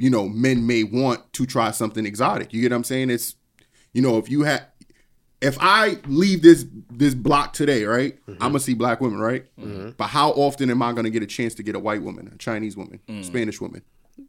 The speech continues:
Speaker 2: I mean, you live in New York, so.
Speaker 1: I
Speaker 3: Yeah,
Speaker 1: mean,
Speaker 3: it's
Speaker 1: but
Speaker 3: very
Speaker 1: when I, when I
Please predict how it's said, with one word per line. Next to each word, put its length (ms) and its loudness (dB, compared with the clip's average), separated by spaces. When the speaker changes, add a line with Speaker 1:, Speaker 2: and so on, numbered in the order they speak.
Speaker 2:
I 40 0
mean, 140 6
you 100 8
live 160 6
in 60 6
New 60 4
York, 240 4
so. 300 -4
Speaker 1:
I 60 4
Speaker 3:
Yeah, 60 6
Speaker 1:
mean, 120 10
Speaker 3:
it's 80 6
Speaker 1:
but 120 6
Speaker 3:
very 120 2
Speaker 1:
when 120 6
I, 100 4
when 100 6
I 100 8